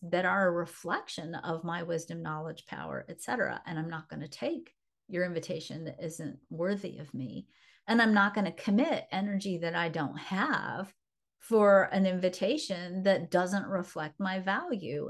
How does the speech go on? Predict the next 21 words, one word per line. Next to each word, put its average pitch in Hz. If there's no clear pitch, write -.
And 180
I'm 170
going 160
to -
acknowledge 160
myself. 180
I'm 156
going 151
to 165
recognize 170
myself 185
by 175
holding 170
the 165
line 208
on 170
those 170
boundaries 180
around 160
my 170
value. 185